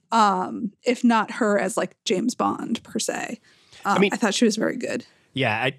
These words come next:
Speaker 2: I, she's very interesting, and in some ways, I think, underused in the, in the
Speaker 1: Yeah.
Speaker 2: film. Not that she's not there, and not that the, the bits with her don't work, but, l-, you know, this is what I was saying about the, the movie's villain problem. It's not just that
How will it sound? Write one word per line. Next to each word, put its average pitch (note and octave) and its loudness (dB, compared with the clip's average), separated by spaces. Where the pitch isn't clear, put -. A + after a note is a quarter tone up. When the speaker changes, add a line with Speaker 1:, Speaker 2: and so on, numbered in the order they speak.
Speaker 2:
I, D#3 0
she's G#3 -2
very E3 2
interesting, A#2+ -2
and A#2+ -2
in B2 0
some D#3+ 0
ways, B2 0
I A2 -4
think, A2 -6
underused C3+ 2
in G#2+ -4
the, F2+ -6
in A2 -2
the A2 -2
Speaker 1:
Yeah. - -6
Speaker 2:
film. A2 -2
Not C#3+ 0
that E3 -2
she's B2+ -2
not A2+ -2
there, B2+ 2
and G2+ -2
not G#2+ -4
that G#2 -8
the, G#2 -4
the G#2 -10
bits C3+ -4
with B2+ -4
her G#2+ -2
don't G#2 -4
work, A2 -6
but, C3+ 0
l-, E3 -8
you F#3+ 2
know, D3 4
this F3+ 0
is D#3 -2
what D#3+ 2
I B2+ 2
was B2 -4
saying C3 0
about A2 -4
the, A2 -2
the B2 -4
movie's A#2 0
villain C3 2
problem. G#2+ -2
It's - -6
not A#2+ -2
just A2 -4
that G#2+ -4